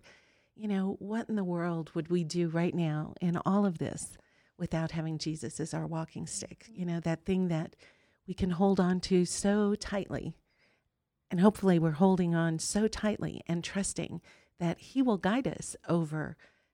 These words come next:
um, crevices and against caution cones and down curbs and, uh, just always be there to not let us fall,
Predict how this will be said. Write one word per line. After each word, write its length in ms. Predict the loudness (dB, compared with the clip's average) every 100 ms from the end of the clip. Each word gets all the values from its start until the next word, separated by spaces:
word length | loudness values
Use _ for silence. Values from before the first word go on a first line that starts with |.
| _
um, 220 | -10 -10 -10
crevices 800 | 0 2 2 0 0 0 -4 -10
and 300 | -6 -4 -4 -6
against 600 | -4 0 0 -2 -8 -16 -20 _ _ -4
caution 460 | 0 0 0 -2
cones 560 | 0 0 0 -4 -6 -6
and 400 | -2 0 0 -4 -10 -20 _ -4
down 340 | -2 -2 -4 -4
curbs 640 | 0 2 2 0 -4 -12 -14 -20 _ -8
and, 420 | -6 -6 -8 -12 -10
uh, 200 | -10 -10 -6
just 200 | -2 0
always 360 | 0 0 -2
be 180 | 2 2
there 320 | 4 4 2
to 420 | -2 -2 0 0 -2
not 280 | -4 -4 -2
let 160 | 0
us 220 | 0 -4 -6
fall, 400 | -6 -4 -6